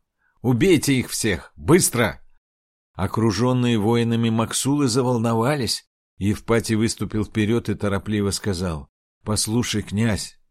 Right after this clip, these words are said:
пощади пленников. Мы можем их продать и пополнить казну, или сделать рабами». «А можно просто отпустить их», предложил Ясень. «Наш наставник Остромысл,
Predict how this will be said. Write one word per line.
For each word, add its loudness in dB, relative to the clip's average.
пощади 0
пленников. -2
Мы 2
можем 2
их -4
продать 0
и 2
пополнить -2
казну, -2
или 4
сделать 2
рабами». 0
«А 0
можно 2
просто 0
отпустить -2
их», -4
предложил 0
Ясень. -2
«Наш 2
наставник 2
Остромысл, 0